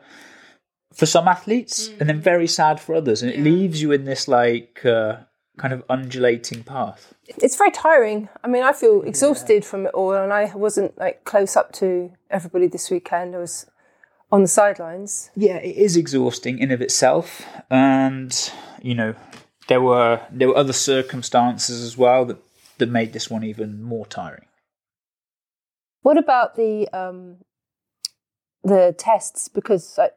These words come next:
Speaker 2: test one, the sled, the pull, the, um,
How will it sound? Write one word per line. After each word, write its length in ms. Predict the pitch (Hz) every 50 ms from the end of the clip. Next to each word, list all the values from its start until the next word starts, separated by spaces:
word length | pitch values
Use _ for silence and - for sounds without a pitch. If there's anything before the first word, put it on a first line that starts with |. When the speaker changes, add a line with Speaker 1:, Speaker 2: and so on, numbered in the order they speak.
| _ _
Speaker 2:
test 280 | - 208 214 208 - -
one, 420 | 202 202 202 202 202 202 196 196 _ _ _ _ _ _ _ _ _ _
the 100 | - 175
sled, 460 | - - - - 185 190 202 196 190 - -
the 80 | 190
pull, 580 | - - - 208 196 196 190 190 190 196 196 _ _ _ _ _ _ _
the, 220 | - 214 220 214 214
um, 260 | 208 202 202 185